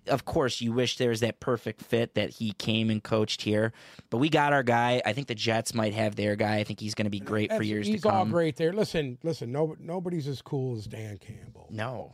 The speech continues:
Speaker 1: the
Speaker 2: No.
Speaker 1: coolest.
Speaker 2: Nobody.
Speaker 1: The coolest.
Speaker 2: I, I don't see Robert Saleh doing down-ups with
Speaker 1: Wa-, watch it, watch it though, 'cause I wanna,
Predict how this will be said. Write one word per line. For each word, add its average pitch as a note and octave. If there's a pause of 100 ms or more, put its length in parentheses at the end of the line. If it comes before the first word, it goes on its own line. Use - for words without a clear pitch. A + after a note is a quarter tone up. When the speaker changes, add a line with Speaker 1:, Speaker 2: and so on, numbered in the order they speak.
(140)
Speaker 1:
the -
Speaker 2:
No. C#3+
Speaker 1:
coolest. C#3+ (380)
Speaker 2:
Nobody. D3
Speaker 1:
The A2+
coolest. A2
Speaker 2:
I, F#3
I D#3+
don't G3+
see G3+
Robert E3
Saleh D3+
doing C#3+
down-ups B2+
with A#2
Speaker 1:
Wa-, D3+
watch F3+
it, B2
watch C#3
it B2
though, A2
'cause A#2
I B2
wanna, D3